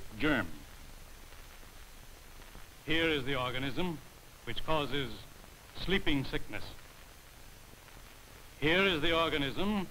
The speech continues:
which causes malaria. And this, the specific germ of gonorrhea. This is the specific germ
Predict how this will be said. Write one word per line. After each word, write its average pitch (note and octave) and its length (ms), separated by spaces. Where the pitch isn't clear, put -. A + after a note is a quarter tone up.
which - 240
causes D3+ 400
malaria. C#3 520
And A#2 180
this, G#3 200
the - 80
specific F#3 500
germ F3+ 480
of A2 120
gonorrhea. D#3 520
This D#3+ 220
is A#2 140
the A#2 100
specific C#3 460
germ C3+ 420